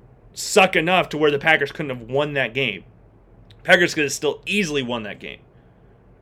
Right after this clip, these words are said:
And they picked off Tom Brady three times, and they scored seven points off said turnovers.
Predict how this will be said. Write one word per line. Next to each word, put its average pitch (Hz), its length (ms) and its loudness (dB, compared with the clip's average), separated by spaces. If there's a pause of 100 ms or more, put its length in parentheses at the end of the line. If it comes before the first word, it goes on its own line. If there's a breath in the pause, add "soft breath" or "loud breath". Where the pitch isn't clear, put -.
(760)
And 117 280 2
they 113 80 -2
picked 156 220 -6
off 147 160 2
Tom 147 240 -4
Brady 143 340 2
three 127 580 -4
times, 170 580 2
and 123 100 -10
they 120 80 -4
scored 120 280 -6
seven 160 400 0
points 156 340 -2
off 143 220 4
said 135 260 0
turnovers. 123 680 -4